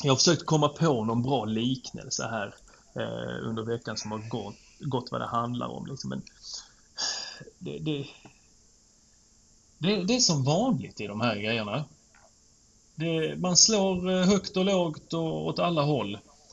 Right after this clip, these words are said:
eh, från branschorganisationen som, eh,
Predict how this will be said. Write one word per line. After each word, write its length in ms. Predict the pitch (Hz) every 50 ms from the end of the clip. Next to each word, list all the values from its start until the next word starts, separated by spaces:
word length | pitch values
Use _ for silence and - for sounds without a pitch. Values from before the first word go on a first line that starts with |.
| - - _
eh, 400 | - 120 117 110 107 107 113 120 - - - 127 123 127 131 -
från 420 | - 135 131 123 123 123 123 123
branschorganisationen 1040 | 123 131 131 127 - 131 113 113 107 107 110 107 - 113 104 107 101 98 95 98 104 -
som, 340 | - - - 123 113 110 110
eh, 380 | 107 107 113 - - - -